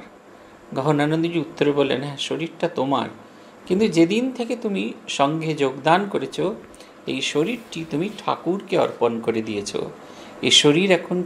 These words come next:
ঠাকুরের সম্পত্তি, অতএব এর কে কখনোই তুমি অবহেলা করতে পারো না।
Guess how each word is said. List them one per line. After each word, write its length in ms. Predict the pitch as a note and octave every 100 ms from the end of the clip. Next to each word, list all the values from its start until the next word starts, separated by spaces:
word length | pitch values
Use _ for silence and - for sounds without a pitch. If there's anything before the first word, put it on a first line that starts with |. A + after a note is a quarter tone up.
| -
ঠাকুরের 480 | C#3 - E3+ F3+
সম্পত্তি, 760 | D#3+ - A#2 A2+ - - - F2 - - - - - - -
অতএব 340 | D3 G3 G#3 G3+
এর 340 | F#3 G#3 A#3 - - - -
কে 140 | A#3 A3 -
কখনোই 480 | D#3+ - - A#3+ A3 -
তুমি 240 | C#3+ - -
অবহেলা 560 | C3+ B2+ D#3 D#3 E3+ G#3 -
করতে 320 | A#2 - D#3
পারো 300 | - - F#2
না। 200 | F#2